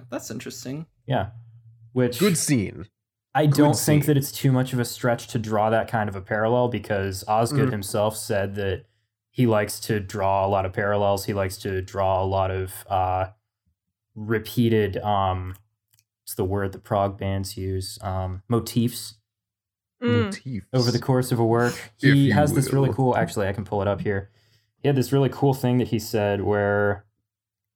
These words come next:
Speaker 2: uh, somebody asked about how there's a lot of scenes that, like, the, the movie, like, leads up to and then cuts away from and then it, like, pivots back to them later.
Speaker 4: Oh,
Speaker 3: Mm-hmm.
Speaker 4: yeah.
Speaker 2: Um,
Speaker 3: Mm-hmm.
Speaker 2: and he says,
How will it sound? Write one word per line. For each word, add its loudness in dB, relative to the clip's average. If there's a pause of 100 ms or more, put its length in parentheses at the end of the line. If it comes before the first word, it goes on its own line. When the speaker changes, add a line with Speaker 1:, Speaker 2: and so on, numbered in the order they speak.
(300)
Speaker 2:
uh, 4
somebody 0
asked 2
about 2
how 2
there's -2
a -2
lot 2
of -2
scenes -4
that, -4
like, -4
the, -2
the -4
movie, 0
like, -2
leads -6
up -2
to -2
and -4
then -4
cuts -6
away -4
from -4
and -6
then -4
it, -12
like, -6
pivots -6
back -2
to -4
them -6
later. -4 (840)
Speaker 4:
Oh, 2
Speaker 3:
Mm-hmm. 4
Speaker 4:
yeah. 4
Speaker 2:
Um, -2 (140)
Speaker 3:
Mm-hmm. 0 (680)
Speaker 2:
and 4
he 2
says, 2